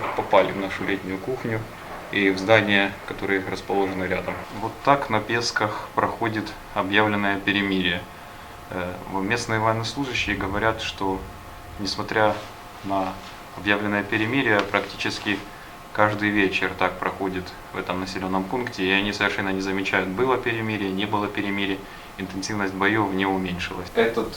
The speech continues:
э, погреб оборудовали бойцы батальона аун. Как мы видим, здесь есть стулья,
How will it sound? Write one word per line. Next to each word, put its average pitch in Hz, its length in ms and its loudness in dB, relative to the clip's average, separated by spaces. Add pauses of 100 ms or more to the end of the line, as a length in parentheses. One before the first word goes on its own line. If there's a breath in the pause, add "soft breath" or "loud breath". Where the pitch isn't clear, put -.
(100)
э, 104 340 6
погреб 107 440 6 (100)
оборудовали 101 880 6 (120)
бойцы 101 400 2
батальона 98 680 6 (320)
аун. 95 440 4
Как 104 180 4
мы 107 120 6
видим, 110 280 4
здесь 101 240 2
есть 101 280 0 (720 loud breath)
стулья, 139 600 6